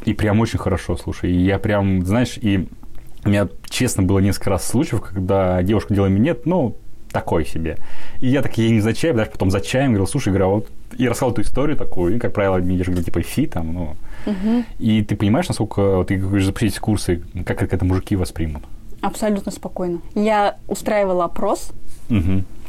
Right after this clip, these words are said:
Speaker 2: Вот, в принципе, у меня была голая идея, курсы кунилингуса. Как, что, зачем, я ещё тогда не думала. Но я решила спросить у всех своих знакомых мужчин, которые г-, и делают, и не делают, и фифти-фифти. Большинство было «за».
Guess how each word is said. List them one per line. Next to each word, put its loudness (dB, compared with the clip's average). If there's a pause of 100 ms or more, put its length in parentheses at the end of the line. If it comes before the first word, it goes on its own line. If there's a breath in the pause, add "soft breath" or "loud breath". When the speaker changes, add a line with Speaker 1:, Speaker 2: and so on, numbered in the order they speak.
(580)
Speaker 2:
Вот, 0
в 2
принципе, 0
у 2
меня 2
была 2
голая 2
идея, 2
курсы 0
кунилингуса. 2 (200)
Как, 2
что, -2
зачем, 0 (220 loud breath)
я 0
ещё -2
тогда -2
не 4
думала. 0
Но 2
я 2
решила -2
спросить -4
у 0
всех -4
своих 2
знакомых -2
мужчин, -2 (220 loud breath)
которые 0
г-, -2
и 0
делают, 0
и 0
не 4
делают, 2
и 0 (360 loud breath)
фифти-фифти. 0 (200 loud breath)
Большинство 0
было 2
«за». -2